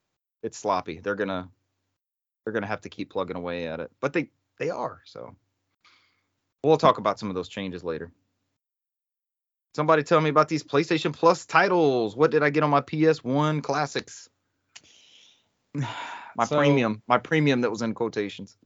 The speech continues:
Speaker 2: For, for your extra tier, you actually did get some pretty decent stuff. Um, for
Speaker 1: On its
Speaker 2: P S four,
Speaker 1: eleventh
Speaker 2: P S,
Speaker 1: anniversary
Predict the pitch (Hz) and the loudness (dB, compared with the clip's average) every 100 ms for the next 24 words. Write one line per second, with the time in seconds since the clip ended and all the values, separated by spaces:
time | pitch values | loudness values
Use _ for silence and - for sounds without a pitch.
0 | _ _ 156 131 - 143 139 104 135 - | _ _ -4 -4 -2 -2 -2 -4 -8 -8
1 | 139 123 - 113 107 104 95 113 117 117 | -8 -8 -8 -8 -6 -8 -8 -8 -8 -8
2 | - 113 107 104 95 107 95 107 - - | -10 -10 -10 -10 -10 -10 -10 -12 -12 -12
3 | 107 113 104 90 90 90 85 - 69 69 | -12 -10 -12 -12 -16 -18 -18 -18 -16 -16
4 | _ _ _ _ _ _ _ _ _ _ | _ _ _ _ _ _ _ _ _ _
5 | - 110 110 107 107 104 104 104 104 _ | -12 -8 -6 -6 -6 -6 -8 -10 -14 _
6 | _ _ _ _ - 113 110 110 113 107 | _ _ _ _ -10 -8 -4 -2 -2 0
7 | 107 113 107 117 107 104 104 95 92 | 0 0 0 -2 -2 -4 -4 -6 -8